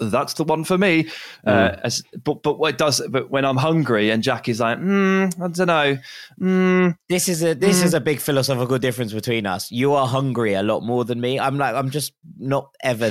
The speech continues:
Speaker 3: really
Speaker 2: Yeah,
Speaker 3: that
Speaker 2: you can
Speaker 3: hungry.
Speaker 2: get, you t-, you can get by.
Speaker 1: Yeah.
Speaker 2: Yeah.
Speaker 1: Yeah.
Speaker 2: Even in Porto, you were like, I was like, "Oh, I'm probably gonna get something." You're like,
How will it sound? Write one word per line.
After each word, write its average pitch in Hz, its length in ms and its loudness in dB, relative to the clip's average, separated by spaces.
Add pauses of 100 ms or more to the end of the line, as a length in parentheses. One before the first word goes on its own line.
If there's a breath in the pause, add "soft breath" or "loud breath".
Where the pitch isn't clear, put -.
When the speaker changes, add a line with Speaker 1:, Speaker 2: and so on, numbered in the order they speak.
(140)
Speaker 3:
really 113 240 0
Speaker 2:
Yeah, 92 140 2
Speaker 3:
that 95 140 2
Speaker 2:
you 104 40 0
can 107 80 0 (100)
Speaker 3:
hungry. - 120 0
Speaker 2:
get, - 160 2
you 139 180 4
t-, 139 160 -2
you 127 180 4
can 117 200 0
get 110 180 0
by. 101 220 2
Speaker 1:
Yeah. 101 400 0
Speaker 2:
Yeah. 98 400 2
Speaker 1:
Yeah. 104 80 -4
Speaker 2:
Even 113 220 2
in 107 100 0
Porto, 110 240 0 (100)
you 101 220 2
were 101 100 2
like, 98 140 2
I 101 80 2
was 101 140 0
like, 101 120 0
"Oh, 101 180 2
I'm 92 40 0
probably 95 200 -2
gonna 92 100 -2
get 92 60 -2
something." 98 220 -2
You're 101 120 2
like, - 140 -2